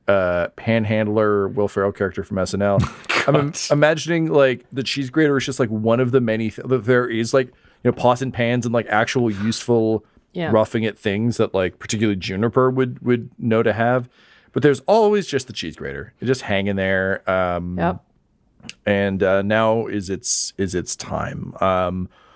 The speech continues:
Speaker 1: Laura, what, what kind of cheese grater are we dealing with here? Is it like a, like a, a long-handled one? Is it like the classic cowbell shape? Like, what are we dealing with?
Speaker 3: Um, it's that, yeah, it's that kind of vaguely pyramidal four sides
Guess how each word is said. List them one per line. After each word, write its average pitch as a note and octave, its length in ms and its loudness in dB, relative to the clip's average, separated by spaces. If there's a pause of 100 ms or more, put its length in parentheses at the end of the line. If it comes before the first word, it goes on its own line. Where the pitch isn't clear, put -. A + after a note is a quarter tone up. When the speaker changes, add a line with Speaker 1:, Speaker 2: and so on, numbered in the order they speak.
(120)
Speaker 1:
Laura, D#3 200 6
what, F3+ 140 2
what E3+ 120 -6
kind F3+ 120 2
of D3+ 80 -4
cheese D#3 160 -4
grater A#2 280 2
are G#2 60 -2
we G2+ 80 -2
dealing F#2 240 -6
with E2+ 140 -8
here? E2 160 -6
Is E2+ 100 -6
it F#2+ 140 -2
like F#2+ 240 0
a, D#2+ 680 -2
like F2+ 180 -4
a, E2+ 60 0
a F2+ 260 2
long-handled D3 960 0
one? D3+ 420 0
Is G#2+ 160 -6
it G#2+ 120 -2
like G#2 260 0
the F#2+ 100 -2
classic A#2 580 0
cowbell C3+ 540 2
shape? C3+ 400 0
Like, G#2+ 100 0
what A#2 140 2
are - 20 2
we G2+ 60 0
dealing F2+ 260 -4
with? D2+ 140 -10 (380)
Speaker 3:
Um, A3+ 580 0 (840)
it's A3 300 2
that, G#3 380 2
yeah, G#3 240 2
it's F#3 160 -4
that A3 220 2
kind G3 380 2
of G3 160 4
vaguely F#3 720 0 (180)
pyramidal F3+ 840 4
four E3+ 360 0
sides C#3 720 0